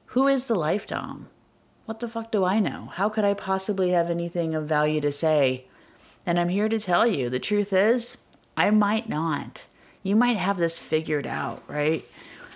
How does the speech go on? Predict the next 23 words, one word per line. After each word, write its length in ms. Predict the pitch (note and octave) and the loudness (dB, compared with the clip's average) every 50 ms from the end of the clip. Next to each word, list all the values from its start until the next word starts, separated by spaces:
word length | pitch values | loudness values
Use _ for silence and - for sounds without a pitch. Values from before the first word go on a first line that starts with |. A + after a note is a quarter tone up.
| - - - | -20 -10 -4
You 160 | E3+ F3+ G3 | -2 2 4
might 220 | G#3 G#3 G3+ F#3+ F#3 | 4 4 4 2 2
have 260 | F3 F3+ F3+ F3 F3 | 2 2 2 4 4
a 120 | E3 D#3 | 2 0
plan 540 | D3+ - - - F#3 F3 F3 F3+ F#3 F#3+ G3 | -2 -4 -8 -4 -2 -2 0 0 0 0 0
in 160 | - F#3 F3 | 0 -2 -2
your 160 | F3 E3 D#3+ | -2 -2 -2
place 440 | D#3+ - - - F3+ F#3 G#3 A3 - | -4 -4 -2 0 0 2 0 -2 -4
just 220 | - - D#3 - - | -6 -8 -8 -8 -10
rearing 420 | E3+ E3 F3+ F3+ F#3+ G3 G3+ F#3+ | -6 -2 0 2 2 2 2 0
to 80 | F#3+ F3 | -2 0
go. 480 | F3 F3 E3+ E3+ F#3 G#3 A#3 A3+ A3 G3+ | 2 2 4 4 4 4 2 0 -2 -4
You 160 | - F#3 F#3+ G3 | -4 0 0 2
know 200 | F#3+ F#3+ G3 G3+ | 2 2 2 2
what 220 | G3+ G3+ - - | 0 -2 0 -2
you're 80 | G#3 F#3+ | -2 0
doing 360 | F3 F#3 F3+ F#3 G3 G#3 G3+ | 0 0 0 2 2 0 0
and 120 | F#3+ E3+ | 0 0
what 120 | F3 E3 E3+ | -2 -4 -4
you 140 | E3+ F3 | -4 -4
want 240 | E3 E3+ E3+ E3+ F3 | -2 0 0 0 0
to 80 | F#3 F#3 | 0 0
do. 360 | F#3 G#3 G#3 G#3+ A3+ A#3 | 0 2 2 2 2 0